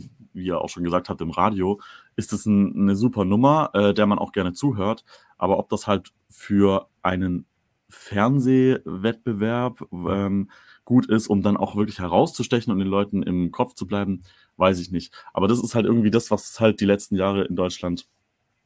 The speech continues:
ja meistens gewählt wird. Deswegen habe ich irgendwie so ein bisschen so ein Déjà-vu-Gefühl, was, äh, Isaac angeht. Aber, ähm, ich bin mehr oder weniger zufrieden,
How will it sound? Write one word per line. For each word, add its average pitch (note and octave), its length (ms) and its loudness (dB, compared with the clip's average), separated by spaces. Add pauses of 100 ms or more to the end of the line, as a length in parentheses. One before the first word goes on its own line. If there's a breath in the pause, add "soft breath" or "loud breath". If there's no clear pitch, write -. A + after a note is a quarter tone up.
(800 soft breath)
ja G#2+ 100 4
meistens G#2+ 840 2
gewählt A#2+ 500 4
wird. C3 300 2 (200 loud breath)
Deswegen G#2+ 300 2
habe A#2+ 140 4
ich A#2 80 0
irgendwie A#2+ 200 6
so A2+ 80 2
ein A2+ 120 4
bisschen A2 240 2
so G2+ 40 2
ein F#2+ 80 0
Déjà-vu-Gefühl, F#2+ 1300 -2 (400)
was, G2+ 600 -2
äh, F2 400 2 (340)
Isaac F2+ 380 -2
angeht. D#2 460 -6 (720 soft breath)
Aber, A2+ 540 4
ähm, G2 540 2 (240)
ich F#2+ 220 -4 (600)
bin A2 400 4
mehr G2+ 220 6
oder G#2+ 120 6
weniger G#2 280 2
zufrieden, B2+ 720 -2